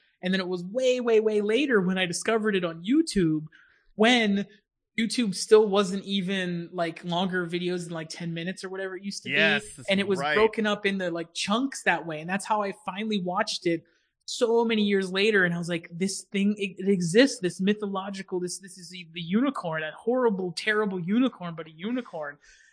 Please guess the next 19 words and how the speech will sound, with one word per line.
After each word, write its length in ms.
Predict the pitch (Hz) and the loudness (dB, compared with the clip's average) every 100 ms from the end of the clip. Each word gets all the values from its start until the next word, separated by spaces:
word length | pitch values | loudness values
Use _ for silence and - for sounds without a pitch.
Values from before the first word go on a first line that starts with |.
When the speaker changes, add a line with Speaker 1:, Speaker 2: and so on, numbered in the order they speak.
| _ _ _ | _ _ _
Speaker 1:
And 180 | 196 190 | 0 2
then 420 | 196 202 196 180 - _ | 4 2 -2 -6 -8 _
I 60 | 175 | -4
finally 280 | 202 214 208 | 0 2 2
got 200 | 190 180 | 2 -2
to 60 | |
see 300 | 156 - 240 | -2 2 4
it, 40 | 208 | 4
and 80 | 190 | 2
I 40 | |
was 80 | 165 | -4
like, 240 | 160 147 | -6 -10
"That's 320 | 151 170 180 170 | 0 0 0 -2
why 200 | 165 165 | -2 -2
they 140 | 165 | -2
didn't 320 | 151 156 156 | -6 -8 -10
release 340 | 160 160 156 156 | -6 -6 -6 -4
that 200 | 156 156 | -4 -4
movie." 400 | 160 156 139 | -10 -10 -10